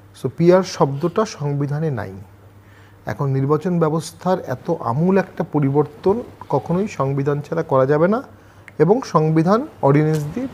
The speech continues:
পরিবর্তন করা যাবে না। As simple as that। আরেকটা কথা recently যেটা আসছে, আহ, পিআরের জন্য আমরা ন্যাশন প্রস্তুত না। পিআরের একটা বড় সমস্যা হচ্ছে আসন বন্টন কিভাবে হবে।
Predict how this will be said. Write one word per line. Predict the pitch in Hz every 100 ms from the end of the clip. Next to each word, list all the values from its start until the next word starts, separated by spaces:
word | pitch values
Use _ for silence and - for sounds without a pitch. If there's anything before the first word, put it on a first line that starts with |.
| -
পরিবর্তন | 156 139 139 - 139
করা | 135 143
যাবে | 127 107 104
না। | 95 - - - - _ - -
As | 135 196
simple | 165 160
as | 120 98
that। | - - - - - - - - - - -
আরেকটা | 143 240 - 269
কথা | 220 - 214 -
recently | 170 160 190 180
যেটা | 160 160
আসছে, | - - - 196 - - - - -
আহ, | - 123 -
পিআরের | 170 165 165
জন্য | 147 190 208 233
আমরা | 233 139 151 170 190 -
ন্যাশন | 123 151 - 226
প্রস্তুত | 190 175 - 110 98
না। | 104 - -
পিআরের | 160 165 170
একটা | 180 175
বড় | 156 156
সমস্যা | 175 208 190 190
হচ্ছে | 208 208 240 254 - - - -
আসন | 156 220 214
বন্টন | 196 170 170
কিভাবে | 135 117 101
হবে। | 98 101